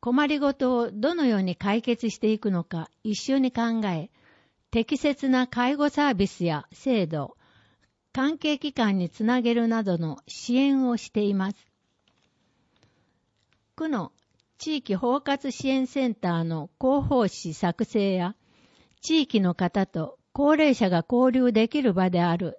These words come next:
認知症カフェの運営も担当しています。普段どのような思いで仕事をしていますか？様々な方と接する仕事なので、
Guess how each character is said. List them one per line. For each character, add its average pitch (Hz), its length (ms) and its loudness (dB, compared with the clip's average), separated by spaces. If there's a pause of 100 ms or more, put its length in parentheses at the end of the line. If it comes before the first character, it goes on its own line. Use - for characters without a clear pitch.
(120)
認 247 280 6
知 294 160 -2
症 285 260 2
カ 285 180 0
フ 208 120 0
ェ 185 60 2
の 175 220 0
運 240 140 4
営 233 200 4
も 214 180 2
担 185 320 0
当 190 220 2
し - 100 -8
て 175 100 0
い 175 120 2
ま 165 180 0
す。 - 140 -18 (1800)
普 - 180 0
段 185 380 2
ど 277 220 2
の 349 100 4
よ 240 160 8
う 202 40 6
な 170 160 4
思 202 220 6
い 190 80 4
で 170 120 2
仕 208 140 0
事 240 280 4
を 240 80 4
し - 100 -4
て 226 120 2
い 233 80 2
ま 233 140 2
す - 140 -8
か？ 190 240 -6 (1600)
様 262 340 4
々 254 240 6
な 196 120 4
方 190 320 0
と 170 200 -2
接 240 240 2
す 269 200 0
る 269 100 4
仕 247 140 2
事 262 280 4
な 240 140 4
の 185 160 2
で、 160 200 -2